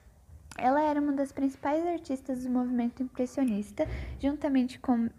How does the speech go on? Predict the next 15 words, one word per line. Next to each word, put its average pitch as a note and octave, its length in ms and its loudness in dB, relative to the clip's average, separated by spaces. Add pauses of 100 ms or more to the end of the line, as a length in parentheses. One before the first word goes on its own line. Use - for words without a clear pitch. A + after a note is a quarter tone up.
Mary B3 460 6
Breckmont A#3 920 0
e C4 240 6 (220)
Berthe C4 480 2
Morisot. - 720 -2 (540)
Ela A#3 240 2
fica - 260 -2
entre B3+ 260 2
as A#3+ 60 0
maiores C4 640 2
artistas C4 560 -2
femininas A3 440 2
de A3+ 60 -2
seu B3 200 -2
tempo. - 420 -10